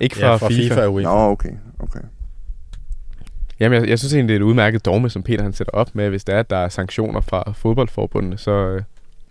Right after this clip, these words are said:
Speaker 1: så skal man måske, øh, lytte til dem.
Speaker 3: Ja, okay. Så lad os da også lytte til Jens Rohde.
Speaker 2: Men vil der ikke være, ja, det gør vi da også.
Speaker 3: Ja, ja.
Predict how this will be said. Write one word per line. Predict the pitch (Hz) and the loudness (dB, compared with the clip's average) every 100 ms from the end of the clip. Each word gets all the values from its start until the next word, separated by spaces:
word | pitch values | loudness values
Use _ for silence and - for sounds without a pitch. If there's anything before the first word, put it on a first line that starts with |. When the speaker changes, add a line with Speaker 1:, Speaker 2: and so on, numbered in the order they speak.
| - | -18
Speaker 1:
så | - - | -10 -6
skal | 104 101 | -2 0
man | 95 | 0
måske, | 95 - 101 | -2 0 0
øh, | 104 101 | 0 0
lytte | 104 - | -2 -2
til | - | -4
dem. | 110 117 | -4 0
Speaker 3:
Ja, | 147 | -2
okay. | 151 - 160 151 147 | -2 -6 -8 -8 -14
Så | - | -8
lad | 120 | -4
os | - | -4
da | 67 | -6
også | - - | -8 -12
lytte | - | -14
til | - 62 | -12 -10
Jens | - - | -8 -4
Rohde. | 95 | 0
Speaker 2:
Men | 101 | 2
vil | 98 90 | 2 4
der | |
ikke | 110 170 | 4 4
være, | 127 - - - | 2 2 -8 -4
ja, | - 113 | -2 -2
det | 127 190 | -2 2
gør | 117 | 4
vi | 151 | 6
da | 127 | 4
også. | 143 135 | 4 0
Speaker 3:
Ja, | 120 | -2
ja. | 104 | -2